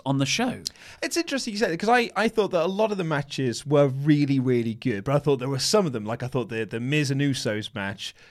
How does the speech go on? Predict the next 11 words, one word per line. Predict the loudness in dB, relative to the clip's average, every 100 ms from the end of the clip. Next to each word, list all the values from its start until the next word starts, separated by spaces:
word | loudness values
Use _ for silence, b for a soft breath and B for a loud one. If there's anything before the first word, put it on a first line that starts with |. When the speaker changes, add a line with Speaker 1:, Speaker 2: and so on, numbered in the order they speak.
| b
Speaker 2:
was | -4 -2
very | 4 4
much, | 4 -2 0
that | 2
is | 2
a | 0 -6 -10 -20 -14 0
formulaic | 0 2 2 2 0 -2 -6 -14 -2
W | -2 -2
W | -6 -6 -6
E |
tag | -6 -4 -4